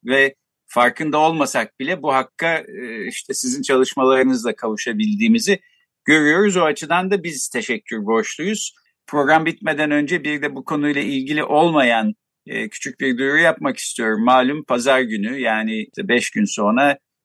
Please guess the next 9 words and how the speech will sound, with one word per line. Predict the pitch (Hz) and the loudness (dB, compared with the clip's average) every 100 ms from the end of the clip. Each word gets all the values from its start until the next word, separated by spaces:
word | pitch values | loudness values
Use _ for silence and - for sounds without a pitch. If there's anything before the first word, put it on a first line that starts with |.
| _ - | _ -6
kritik | 120 - 127 - | -4 -2 -4 -2
bir | 120 | -2
seçim | - 117 151 127 117 _ _ _ - | 0 -2 0 0 -2 _ _ _ -14
için | 127 147 139 | -6 -2 0
gidip | 120 139 - | 0 -2 0
oy | 135 131 | 2 2
kullanacağız. | - 123 120 120 127 180 185 143 - | 0 -2 0 0 0 0 0 -4 -10
Bu | 165 | -8
seçimde | 170 139 - 147 147 160 175 | -8 -8 -8 -6 -2 0 0